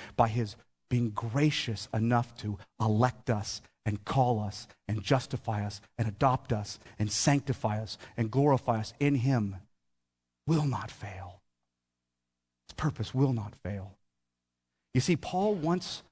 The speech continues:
us to understand that this gospel he wants to preach in Rome, as he says, the beginning in chapter one, this gospel he so wants to preach in Rome, this gospel he wants to take to the ends of the earth, which at that time you imagine was probably Spain.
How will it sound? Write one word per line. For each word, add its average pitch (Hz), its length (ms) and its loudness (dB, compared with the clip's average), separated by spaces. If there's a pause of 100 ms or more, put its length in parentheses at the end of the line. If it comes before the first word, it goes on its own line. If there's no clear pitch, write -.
(140)
us 160 260 2
to - 160 -10
understand 127 1000 0 (560)
that 135 140 4
this 160 180 2
gospel 185 640 4
he 170 140 2
wants 165 300 2
to 143 100 -4
preach - 340 0
in 143 140 2
Rome, 151 320 2
as 139 80 -2
he 165 80 -4
says, 175 500 -2 (320)
the 131 60 -8
beginning 160 280 4
in 156 80 2
chapter 165 320 -2
one, 175 320 -2 (500)
this 135 100 -2
gospel 185 520 6
he 160 60 4
so 196 200 2
wants 185 140 2
to - 40 -14
preach - 180 -2
in 156 80 0
Rome, 170 220 6 (180)
this - 160 6
gospel 214 460 8
he 190 60 4
wants 185 160 4
to 160 60 -4
take 202 260 6
to 165 80 0
the 156 180 2
ends 190 180 10
of 175 60 4
the 170 160 2
earth, 190 280 6 (200)
which 151 140 2
at 139 60 4
that 180 180 12
time 185 240 8
you 165 60 6
imagine 170 360 12
was 151 100 0
probably 165 320 4
Spain. 180 600 6